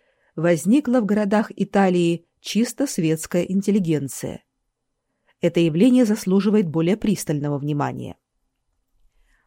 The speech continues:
Умственное движение конца средних веков и начала нового времени обозначается обыкновенно двумя терминами. Один из них – «возрождение»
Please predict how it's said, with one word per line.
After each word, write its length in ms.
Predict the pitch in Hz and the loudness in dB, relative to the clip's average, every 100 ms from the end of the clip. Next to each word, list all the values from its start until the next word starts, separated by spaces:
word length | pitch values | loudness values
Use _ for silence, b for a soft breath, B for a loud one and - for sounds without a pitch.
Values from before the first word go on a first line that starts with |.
| _ - | _ 2
Умственное 600 | 208 196 - 170 165 160 | 4 4 2 -2 0 0
движение 500 | 160 160 180 160 156 | 0 2 2 2 0
конца 440 | - 165 196 170 | 0 -2 0 0
средних 480 | 165 - 165 151 151 | 0 0 0 0 -2
веков 520 | 160 - 254 269 - - | -2 2 2 2 0 -6
и 140 | 180 | 0
начала 400 | 170 156 175 156 | 0 0 0 0
нового 380 | 156 165 147 151 | 0 0 0 -2
времени 560 | 151 269 262 247 254 247 b b - | 2 4 4 4 2 -2 b b -2
обозначается 840 | 190 185 165 156 262 277 254 - | 2 2 -2 0 4 4 4 2
обыкновенно 800 | 220 220 226 226 220 214 214 220 B B | 2 2 4 6 4 4 2 0 B B
двумя 460 | 170 220 262 196 151 | -2 2 4 4 2
терминами. 760 | - 165 151 147 143 131 - _ _ _ _ _ _ - | 0 0 0 -2 -2 -4 -8 _ _ _ _ _ _ -2
Один 400 | 180 160 269 294 | 0 2 2 4
из 180 | 202 147 | 2 0
них – 300 | 151 135 - _ _ _ | -6 -6 -14 _ _ _
«возрождение» 1000 | 170 170 233 269 160 160 147 147 139 127 | -4 0 2 0 0 -2 -2 -4 -6 -8